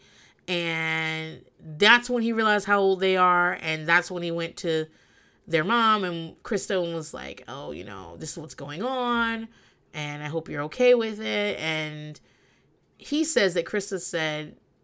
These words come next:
"Yeah, I'm fine with it." Um,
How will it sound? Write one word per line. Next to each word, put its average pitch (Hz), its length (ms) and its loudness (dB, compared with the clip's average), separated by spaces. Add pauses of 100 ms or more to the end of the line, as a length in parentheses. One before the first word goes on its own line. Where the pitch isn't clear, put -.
"Yeah, 160 300 -2
I'm 143 120 -10
fine - 300 -10
with - 180 -16
it." 50 200 -18 (1600)
Um, 165 520 -2